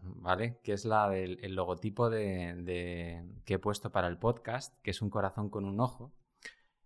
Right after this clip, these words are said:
Eso viene de lo que es el principio de, de todo lo que es mi, mi, mi camino, que me gustaría, eh, empezar a contar cómo fue mi, mi, mi, mi proceso de transformación.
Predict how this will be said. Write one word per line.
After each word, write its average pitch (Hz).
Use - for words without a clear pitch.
Eso 107
viene 131
de 117
lo 92
que -
es -
el 107
principio 104
de, 92
de 90
todo 95
lo 95
que -
es 90
mi, 92
mi, 85
mi 98
camino, 104
que -
me 92
gustaría, 95
eh, 92
empezar 95
a 90
contar 92
cómo 98
fue 104
mi, 104
mi, 92
mi, 90
mi 92
proceso 92
de 98
transformación. 87